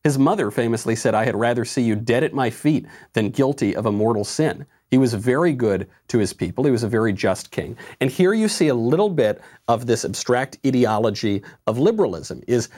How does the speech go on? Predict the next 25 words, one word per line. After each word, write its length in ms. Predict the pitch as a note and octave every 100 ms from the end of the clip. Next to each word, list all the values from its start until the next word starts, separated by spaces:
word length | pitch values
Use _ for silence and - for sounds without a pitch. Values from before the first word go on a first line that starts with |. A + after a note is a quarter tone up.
| -
they 140 | C#3+ D3
don't 280 | F3+ A3
know 100 | D#3+
anything 400 | C#3 E3 G3 G3
about 380 | F3 G#2+ G#2 - _ _ _ -
Saint 400 | - D#3+ C3+ A#2
Louis, 540 | F#3+ A2 E2 - - _ _ _
but 140 | C#3+ C#3
they 120 | C3+
know 300 | C3 C#3 C3
that, 240 | B2 A#2 _ -
according 340 | - C3+ D3
to 80 | C#3+
liberalism, 540 | E3+ F#3+ A#2+ G2+ A#2+
we 80 | A2
always 240 | G2+ A2+ A#2+
have 140 | A#2+
to 40 | A#2
be 120 | A2+
liberating 440 | C3+ C#3 A#2+ A2+
ourselves 380 | G#2+ A2+ G2+ G2+
from 120 | A#2
the 80 | G#2
oppressive 460 | F#2+ A#2+ A2+ A2 -
past. 520 | D3 F2+ E2 -